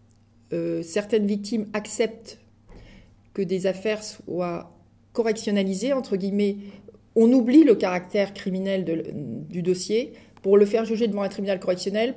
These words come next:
pour qu'il y ait une réponse judiciaire plus rapide. Parce qu'on sait,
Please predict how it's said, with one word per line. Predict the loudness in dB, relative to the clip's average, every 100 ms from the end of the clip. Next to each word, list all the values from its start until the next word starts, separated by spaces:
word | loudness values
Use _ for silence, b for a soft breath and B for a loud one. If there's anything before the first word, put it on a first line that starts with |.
| -8
pour | -10 -4
qu'il | -2 0
y | -2 -2
ait | -4 -4
une | -4
réponse | -2 -2 -4 -8 -10
judiciaire | -8 -8 -6 -4 -4
plus | -4 -4
rapide. | -4 -6 -14 -14 -20 -20
Parce | -14 -6
qu'on | -4
sait, | -2 0 -2